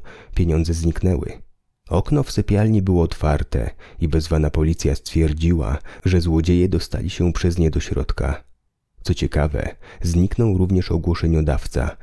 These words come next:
który chciał sprzedać motocykl, tak jakby był w zmowie z rabusiami. Sześć lat później, zaraz po tym, jak zezwoliłem na biometryczne potwierdzanie transakcji, z mojego konta pobrano przez bankomat dwanaście tysięcy złotych,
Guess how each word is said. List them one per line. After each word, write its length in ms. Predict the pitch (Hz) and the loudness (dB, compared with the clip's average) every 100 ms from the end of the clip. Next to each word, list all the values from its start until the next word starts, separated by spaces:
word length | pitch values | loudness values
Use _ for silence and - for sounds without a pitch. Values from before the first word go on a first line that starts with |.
| - | -14
który 240 | - - 76 | -4 0 0
chciał 300 | - 78 71 | 0 0 0
sprzedać 520 | - - 80 71 - | -4 -2 0 0 0
motocykl, 640 | 73 76 80 - 71 76 65 - - | 0 0 -2 -2 -2 -2 -4 -8 -6
tak 260 | - - - | -4 -2 -2
jakby 280 | 101 107 95 | -2 0 2
był 180 | 95 | 2
w 140 | 87 90 | 2 0
zmowie 600 | 85 85 80 - 60 71 | 0 2 2 0 -2 -2
z 80 | - | -2
rabusiami. 800 | 71 65 - 69 - 58 62 - - _ _ _ _ _ _ _ - | -2 -2 -4 -4 -4 -6 -8 -12 -20 _ _ _ _ _ _ _ -6
Sześć 360 | - 82 - | -2 -2 0
lat 200 | 78 76 | 0 0
później, 720 | - 92 90 80 65 - - - - - | 0 2 2 0 -2 -2 -8 -16 -10 -2
zaraz 360 | 85 80 107 | 2 2 0
po 160 | - 104 | 0 0
tym, 160 | 95 | 2
jak 160 | 90 85 | 2 2
zezwoliłem 580 | 87 85 80 85 90 87 | 2 2 2 4 4 4
na 100 | 80 | 2
biometryczne 760 | 90 85 82 - 92 - 87 | 2 2 2 2 2 0 0
potwierdzanie 640 | - 82 - 80 85 87 85 | 0 -2 -2 0 2 2 2
transakcji, 840 | 78 76 78 73 - - - 69 - - - | 0 0 0 0 -4 -6 -6 -6 -10 -18 -6
z 80 | 85 | -2
mojego 360 | 80 80 85 | 0 2 0
konta 340 | - 101 - 117 | 2 0 0 0
pobrano 460 | 95 85 90 113 | 0 2 2 0
przez 220 | - 92 | 0 -2
bankomat 580 | 87 82 - 95 92 - - - - - | 0 0 0 2 2 0 -6 -10 -20 -2
dwanaście 600 | 101 80 80 95 - 98 | 2 4 4 0 -2 -4
tysięcy 500 | - - 80 78 82 | -2 -2 0 0 -2
złotych, 640 | 82 82 82 - 76 - | 0 0 0 0 -4 -6